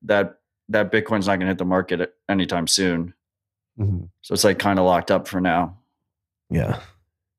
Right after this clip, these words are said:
Speaker 2: Interesting stuff. Never a fucking boring day in Bitcoin. This story, I was like, "What the fuck?"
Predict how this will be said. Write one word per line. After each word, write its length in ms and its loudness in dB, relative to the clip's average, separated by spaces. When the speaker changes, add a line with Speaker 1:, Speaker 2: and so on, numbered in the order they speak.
Speaker 2:
Interesting 380 4
stuff. 400 2
Never 240 4
a 40 2
fucking 340 2
boring 260 4
day 160 4
in 80 -2
Bitcoin. 460 -4
This 140 2
story, 240 4
I 40 6
was 120 4
like, 100 2
"What 260 0
the 120 2
fuck?" 420 0